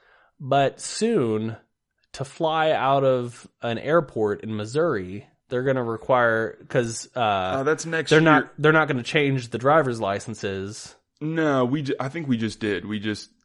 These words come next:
Speaker 2: um, I think we just passed some kind of whatever needed to be done to
Speaker 1: Mm-hmm.
Speaker 2: comply with the federal
Speaker 1: So we
Speaker 2: requirements
Speaker 1: can
Speaker 2: for
Speaker 1: use our
Speaker 2: yeah.
Speaker 1: dri-,
Speaker 2: Yeah.
Speaker 1: driver's license. Okay.
Speaker 2: Yeah.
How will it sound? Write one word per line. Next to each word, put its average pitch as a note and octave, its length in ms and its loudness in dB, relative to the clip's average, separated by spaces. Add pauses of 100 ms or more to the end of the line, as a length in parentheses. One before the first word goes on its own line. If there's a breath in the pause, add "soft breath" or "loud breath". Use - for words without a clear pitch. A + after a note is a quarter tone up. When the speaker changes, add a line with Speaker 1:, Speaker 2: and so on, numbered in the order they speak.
(120)
Speaker 2:
um, F#2+ 640 -4 (1000 soft breath)
I A2+ 60 -10
think A2+ 180 -6
we G#2+ 120 -6
just G2 260 -6
passed F#2+ 300 -6
some F#2+ 160 -10
kind F#2+ 260 -8
of F2+ 340 -14 (1080)
whatever G2+ 420 -2
needed G2 200 -6
to F#2+ 60 -18
be G2+ 100 -12
done G2 460 -4
to - 140 -8
Speaker 1:
Mm-hmm. C3 140 -2
Speaker 2:
comply G2 400 2
with G2 360 -6
the G2 120 -8
federal F#2+ 720 -6 (140)
Speaker 1:
So G2+ 60 -8
we B2 60 2 (140)
Speaker 2:
requirements C#3 260 4
Speaker 1:
can B2+ 60 0
Speaker 2:
for A#2 60 0
Speaker 1:
use A2 180 0
our G2+ 100 0
Speaker 2:
yeah. G2 120 2
Speaker 1:
dri-, G2 100 -4 (340)
Speaker 2:
Yeah. G#2+ 120 0
Speaker 1:
driver's F#2+ 180 -6
license. - 300 -16
Okay. E2 340 -8
Speaker 2:
Yeah. - 140 -10